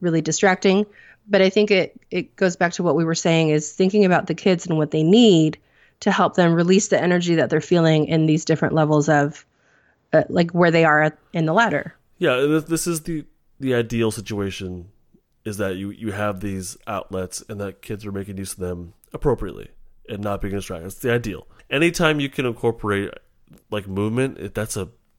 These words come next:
Speaker 2: it's a very big one because, like we said, being still without being in your social engagement system, it's a tall order. It does not go well. Um, so having opportunities to play,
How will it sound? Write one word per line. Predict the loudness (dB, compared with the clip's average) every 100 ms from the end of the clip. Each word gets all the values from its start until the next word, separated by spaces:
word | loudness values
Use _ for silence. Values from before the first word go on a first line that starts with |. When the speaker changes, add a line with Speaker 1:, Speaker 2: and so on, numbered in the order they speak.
| -16
Speaker 2:
it's | -12 -8
a | -8
very | -4 -4 0
big | 0 2
one | -2 -2
because, | -4 -4
like | -6 -8
we |
said, | -6 -6 -4
being | -8 -8
still | -4 0 2 2 0
without | -2 -2 -2 -4
being | -8 -8 -10
in | -12 -12
your | -8
social | -6 -6 -8
engagement | -6 -6 -6 -8
system, | -8 -8 -10 -10 -16 -20 -20 -20 -20 _
it's | -18
a | -14
tall | -6 -2 0
order. | 0 0
It | -6
does | -10 -8
not | -6 -4
go | -2 -2
well. | -6 -14 -20 _ _ _ -16
Um, | -8 -8 -8 -10
so | -6 -2 0
having | -2 -2 -2 -2 -4 -6 -10 -12 -8
opportunities | -6 -6 -6 -4 -4 -4 -6 -8 -10 -16 _ _ _ -18
to | -12 -10 -10
play, | -6 -4 -2 -4 -10